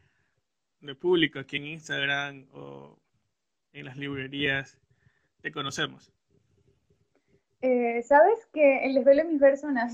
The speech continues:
Speaker 2: nació prácticamente, eh, como un diario. Yo lo empecé a escribir a los trece años. Eh, pienso yo que es la edad en que estamos como que en todo el auge de las emociones.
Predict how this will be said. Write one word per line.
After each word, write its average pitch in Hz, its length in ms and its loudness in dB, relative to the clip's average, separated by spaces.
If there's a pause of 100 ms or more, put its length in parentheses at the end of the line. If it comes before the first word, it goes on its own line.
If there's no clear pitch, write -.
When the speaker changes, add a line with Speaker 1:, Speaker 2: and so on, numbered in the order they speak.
(140)
Speaker 2:
nació 233 480 -2
prácticamente, 208 960 -6
eh, 180 480 -14
como 220 220 -8
un 240 120 0
diario. 190 560 0 (600)
Yo 208 280 -2
lo 214 220 2
empecé 214 380 -4
a - 20 -14
escribir 202 400 -6
a 196 80 -2
los 185 160 -6
trece 185 280 -8
años. 165 300 -14 (180)
Eh, 165 440 -14 (260)
pienso 214 300 -10
yo 202 160 -2
que 196 80 -8
es 196 80 -16
la 190 80 -10
edad 180 260 -4
en 185 140 -14
que 165 80 -14
estamos 165 420 -14
como 165 300 -20
que 160 100 -20
en 170 460 -20
todo 202 160 4
el 214 120 4
auge 190 240 4
de 190 80 -2
las 175 160 -4
emociones. 165 600 -18